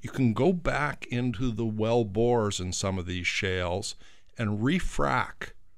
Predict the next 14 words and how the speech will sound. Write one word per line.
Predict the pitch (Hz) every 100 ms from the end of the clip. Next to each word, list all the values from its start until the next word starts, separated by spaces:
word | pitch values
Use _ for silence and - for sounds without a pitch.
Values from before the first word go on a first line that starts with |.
| - - -
the | 113
existing | 101 104 139 - 131 117
well | 120 135
bore. | 117 98 82 95 104 - - - -
And | 120
there | 123 123 113 - -
have | - 165 196 208 - -
companies | 156 - 127 120
that | 117 107
are | 107
talking | - 131 - 123
about | 110 104 101 - - - - -
octofracs, | 117 - 113 107 - 101 87 - - - -
decafracs. | 117 - 101 - - 85 78 - - -